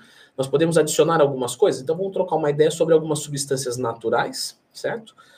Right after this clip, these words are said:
E aí vocês também vão puxando daí, né? Pra que a gente não esqueça de nada. Até mesmo porque tem muitas substâncias que nem são famosas, mas de repente você se confrontou. "Ah, entrei no site aqui e vi isso.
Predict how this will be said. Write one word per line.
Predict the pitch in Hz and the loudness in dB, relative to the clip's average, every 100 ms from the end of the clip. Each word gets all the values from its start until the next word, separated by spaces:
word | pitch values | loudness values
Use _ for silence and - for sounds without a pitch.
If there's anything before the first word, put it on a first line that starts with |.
| _ _ _ - | _ _ _ 2
E | 139 | 4
aí | 151 | 6
vocês | 156 160 | 2 0
também | 165 170 165 | 2 2 2
vão | 170 | 0
puxando | 175 208 - 190 208 | 0 -2 2 4 6
daí, | 254 190 - - _ _ _ - | 4 4 0 -14 _ _ _ -20
né? | 90 110 110 | -14 -12 -6
Pra | 107 | -2
que | 107 | -2
a | |
gente | 113 110 | -4 -6
não | 120 | -6
esqueça | - 131 139 | -2 -2 -2
de | 175 | -2
nada. | 165 104 - _ - - - _ - | 0 0 -4 _ -20 -20 -20 _ -10
Até | 107 156 | 2 4
mesmo | 139 156 160 | 6 4 2
porque | 139 143 | -6 -6
tem | 151 156 | -4 -2
muitas | 214 220 | -2 -4
substâncias | - 139 139 127 131 135 - | -6 -6 -2 2 2 0 -8
que | - | -6
nem | 370 381 | -6 -4
são | 285 | -6
famosas, | 277 262 220 185 131 | -4 -2 0 -2 -2
mas | 143 151 | -4 -2
de | 170 | -2
repente | 175 190 196 | -4 -8 -8
você | 190 | -10
se | - - | -10 -10
confrontou. | 196 - 185 170 196 190 | -12 -8 -8 0 0 0
"Ah, | 269 254 | 0 -2
entrei | 214 214 226 | -2 0 0
no | 214 | -2
site | - 208 202 | -4 -6 -6
aqui | 190 - 214 | -8 -8 -10
e | |
vi | 185 185 185 208 | -8 -10 -12 -10
isso. | - - | -12 -12